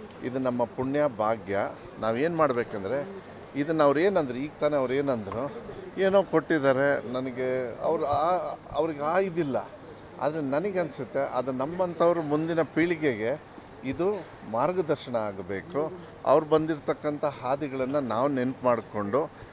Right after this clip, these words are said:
ಅದನ್ನು ಭಾಳ, ಆ, ಸತ್ಯ ನೀತಿಯಲ್ಲಿ ನಾವು ನಡ್ಕೊಂಡು ಹೋಗ್ಬೇಕಾಗತ್ತೆ. ಯಾಕೆಂದರೆ ರಾಜಕಾರಣ ಇವತ್ತು ಬೇರೆ ಹಂತದಲ್ಲಿದೆ, ನಾನು ಇಲ್ಲ ಅಂತ ಹೇಳೋದಿಲ್ಲ. ಇಂಥವ್ರನ್ನೆಲ್ಲ ನೋಡಿಕೊಂಡು ಆ ಹೋರಾಟದ ನೆಲ, ಅದನ್ನೆಲ್ಲ ನಾನು ಅಷ್ಟೇ, ಫಸ್ಟ್ ನಾನು ಹೋರಾಟದ ಹೆಜ್ಜೆ ಹಾಕಿದ್ದೆ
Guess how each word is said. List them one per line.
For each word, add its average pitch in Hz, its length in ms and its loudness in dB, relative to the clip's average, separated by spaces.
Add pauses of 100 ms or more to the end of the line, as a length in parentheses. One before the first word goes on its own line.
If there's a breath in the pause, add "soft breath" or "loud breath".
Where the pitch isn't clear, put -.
(100)
ಅದನ್ನು 147 360 0
ಭಾಳ, 139 320 2
ಆ, 113 1120 0 (100)
ಸತ್ಯ 165 260 -2
ನೀತಿಯಲ್ಲಿ 185 500 -4
ನಾವು 151 180 2
ನಡ್ಕೊಂಡು 123 420 0
ಹೋಗ್ಬೇಕಾಗತ್ತೆ. 104 560 -2
ಯಾಕೆಂದರೆ 131 340 -4
ರಾಜಕಾರಣ 156 440 -2
ಇವತ್ತು 143 360 -6
ಬೇರೆ 135 280 -4 (560)
ಹಂತದಲ್ಲಿದೆ, 135 560 -2
ನಾನು 104 220 -6
ಇಲ್ಲ 123 200 0
ಅಂತ 135 180 0
ಹೇಳೋದಿಲ್ಲ. 117 480 0 (520 loud breath)
ಇಂಥವ್ರನ್ನೆಲ್ಲ 170 600 4
ನೋಡಿಕೊಂಡು 156 920 0
ಆ 113 140 0
ಹೋರಾಟದ 135 840 4 (360 loud breath)
ನೆಲ, 123 240 4
ಅದನ್ನೆಲ್ಲ 127 600 2
ನಾನು 139 360 2
ಅಷ್ಟೇ, 151 220 -2
ಫಸ್ಟ್ - 440 -2
ನಾನು 151 200 4
ಹೋರಾಟದ 139 500 2
ಹೆಜ್ಜೆ 120 320 6
ಹಾಕಿದ್ದೆ 123 680 2